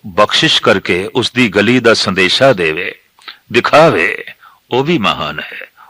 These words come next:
ਉਹ ਵੀ ਪੂਜਣਯੋਗ ਹੈ, ਉਸ ਦੀ ਵੀ ਕੀਮਤ ਨਹੀਂ ਪਾਈ ਜਾ ਸਕਦੀ। "ਦੂਰ ਨਾ ਜਾਣਾ ਅੰਤਰ ਮਾਨਾ,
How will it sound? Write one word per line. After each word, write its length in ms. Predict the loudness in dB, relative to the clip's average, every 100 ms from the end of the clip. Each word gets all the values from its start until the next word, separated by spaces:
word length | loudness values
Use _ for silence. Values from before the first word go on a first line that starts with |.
| _
ਉਹ 140 | -2 0
ਵੀ 140 | 0
ਪੂਜਣਯੋਗ 760 | 0 -2 0 -2 -2 -6 -8 -12
ਹੈ, 220 | -16 -18 -20 -8
ਉਸ 160 | -6 -2
ਦੀ 160 | -2 0
ਵੀ 120 | 0
ਕੀਮਤ 400 | 0 0 0 0
ਨਹੀਂ 200 | -2 -2
ਪਾਈ 260 | -2 -2
ਜਾ 180 | -2 -4
ਸਕਦੀ। 440 | -4 -8 -10 -12 -14 _ -18 -18 -18 _ -14
"ਦੂਰ 460 | -4 -2 0 -2
ਨਾ 180 | 0 -2
ਜਾਣਾ 760 | 0 0 0 -2 -2 -4 -10 -12 -18 -20 -20 _
ਅੰਤਰ 460 | -4 -4 -4 0 0
ਮਾਨਾ, 680 | 2 0 0 0 -2 -4